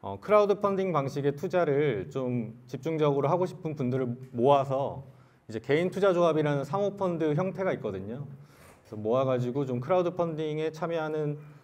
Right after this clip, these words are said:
기업들의 리드 투자를 하는 어떤 펀드를 지금 운영을 하나 하고 있습니다. 그래서 전반적으로는 저희는, 어, 잉크를 운영하던 멤버들과 이제 이후에 저희 회사의 투자 또는 어떤 다른 형태의 기여를 하시면서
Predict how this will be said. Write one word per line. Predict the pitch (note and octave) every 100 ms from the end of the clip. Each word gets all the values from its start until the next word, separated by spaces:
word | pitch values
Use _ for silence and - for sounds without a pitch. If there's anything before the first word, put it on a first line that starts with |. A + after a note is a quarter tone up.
| - -
기업들의 | C3 C#3 C#3+ C#3+ D#3 D#3+
리드 | C3+ G3+
투자를 | G#3 E3 D3+ C#3+
하는 | C#3+ B2 A2 G2+ -
어떤 | - - A2
펀드를 | A2+ D#3+ D#3 C#3
지금 | A#2+ A2 A2 A2+
운영을 | B2+ A#2 A#2+ A#2
하나 | C3+ B2
하고 | D3+ C#3+
있습니다. | - - F2 F2+ - _ _ _ _ _ _ _ _ _ _ _ _ _ _ _ _ _ _ -
그래서 | C3 B2
전반적으로는 | B2+ C#3 D3+ F3 E3+ E3 D#3+ D#3+
저희는, | D3 B2 C3 C#3 C3+ C3+ - - _ _
어, | A2 G#2+ A2+
잉크를 | C3+ F3+ G3+ F#3
운영하던 | D3 C3+ C#3 C3+ B2+ B2+
멤버들과 | A#2 A2 B2 B2 A2+ B2+ D#3+ F#3+ E3 - -
이제 | G2+ G#2
이후에 | G#2+ B2+ C#3 C3 B2+
저희 | B2 A#2 A#2+
회사의 | B2+ D3 C#3 C3+
투자 | F3 E3 D3+ C3+ G#2+ - - - _
또는 | C3+ B2+ B2 A#2+
어떤 | G#2+ B2
다른 | A2+ A2+ B2
형태의 | C#3 C3+ C#3 C3
기여를 | C3 B2+ C3 C3+
하시면서 | C#3 F#3 D#3 C3+ D3+ F3+